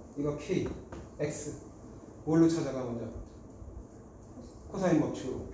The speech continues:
K부터 찾는 거야. 알겠죠? 그러니까 어느 한 변의 제곱은 나머지 두 변 제곱의 합, 삼 제곱 더하기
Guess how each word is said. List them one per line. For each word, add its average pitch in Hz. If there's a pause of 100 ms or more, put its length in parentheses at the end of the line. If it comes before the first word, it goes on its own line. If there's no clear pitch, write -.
K부터 196
찾는 156
거야. 156 (1000)
알겠죠? 233 (220)
그러니까 403
어느 202
한 226
변의 208
제곱은 175 (1160)
나머지 220
두 190
변 196
제곱의 170
합, 160 (380)
삼 214
제곱 233
더하기 170